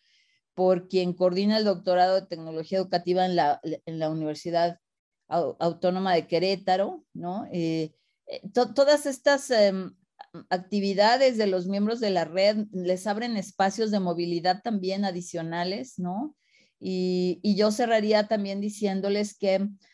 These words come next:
eh, la Red Late tiene una vinculación bien importante. Formamos parte de, de varias otras redes internacionales como Red Clara. Eh, en Red Clara, cudi es nuestra red nacional de,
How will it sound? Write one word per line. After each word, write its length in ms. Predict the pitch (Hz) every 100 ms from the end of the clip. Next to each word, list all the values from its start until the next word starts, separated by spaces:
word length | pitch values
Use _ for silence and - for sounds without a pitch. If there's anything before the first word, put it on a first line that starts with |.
| _ _ -
eh, 540 | 190 185 185 185 180
la 140 | 196 196
Red 180 | 233
Late 360 | 254 240 226 233
tiene 260 | 240 220 226
una 140 | 226
vinculación 720 | 220 196 190 180 175 202 196
bien 160 | 196 202
importante. 760 | 214 208 190 185 185 185 185 214
Formamos 600 | 208 185 196 202 220 -
parte 480 | 208 190 196 208
de, 320 | 185 185 175 165 180 -
de 180 | 165 175
varias 400 | 185 196 214 208
otras 540 | 208 - 190 190 190
redes 560 | 180 185 180 180 - - _ _ -
internacionales 840 | 180 180 175 175 180 175 175 190
como 240 | 196 180 165
Red 220 | 180 180
Clara. 520 | 208 202 196 202 349 _ _ _ _ _ _ _ _
Eh, 340 | 185 185 185 -
en 200 | 190 185
Red 220 | 196 190
Clara, 640 | - 208 196 208 208 160 - -
cudi 500 | 233 233 190 175 180
es 280 | 180 196
nuestra 420 | 190 185 185 175 160
red 160 | 175
nacional 600 | 180 180 185 175 170 170
de, 300 | 170 160 160